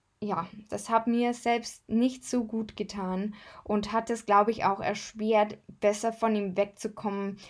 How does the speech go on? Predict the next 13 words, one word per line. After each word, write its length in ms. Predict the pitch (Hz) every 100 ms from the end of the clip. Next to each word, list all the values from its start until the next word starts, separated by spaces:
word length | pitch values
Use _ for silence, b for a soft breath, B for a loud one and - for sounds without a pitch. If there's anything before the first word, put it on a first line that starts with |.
| B
wie 160 | 208 196
wenn 160 | 202
man 360 | 208 202 196 196
denjenigen 560 | 202 202 208 196 202 190
dann 180 | 190
gar 220 | 185 180 196
nicht 240 | 185 -
mehr 180 | 180 175
sieht. 440 | - 180 190 - _ _ _ _ _ _ _ _ _ _ _
Und 580 | - 190 190 185 185 185 _ b b b b b b b
ja, 220 | - 170 - _ _ _ -
so 300 | - - 226
viel 560 | 214 226 214 202 208